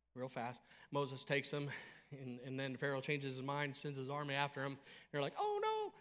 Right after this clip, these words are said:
right? He, he parts the sea. Mo-, Moses leads them across, and, or, or sits there. They all go across. He gets across, and then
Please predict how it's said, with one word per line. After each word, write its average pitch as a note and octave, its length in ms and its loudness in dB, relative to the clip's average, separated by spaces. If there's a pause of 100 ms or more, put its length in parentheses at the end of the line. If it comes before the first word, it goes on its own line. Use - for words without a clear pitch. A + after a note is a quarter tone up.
(120)
right? C#3 200 4 (280)
He, C#3+ 220 2 (240)
he C#3 120 -2
parts C#3+ 280 2
the C#3+ 120 -2
sea. D3 380 2 (160)
Mo-, C#3+ 180 2 (400)
Moses C#3+ 420 -2 (180)
leads D3+ 260 2
them C#3+ 140 4
across, D3 380 4 (440)
and, D3 200 2
or, C3 260 8
or B2+ 140 2
sits C#3+ 240 2
there. C#3+ 120 6
They D3 160 8
all D3 160 8
go C#3 120 2
across. C#3+ 380 4
He D#3 60 -2
gets C#3+ 220 0
across, C#3+ 400 4 (300)
and C3+ 140 2
then C#3 260 2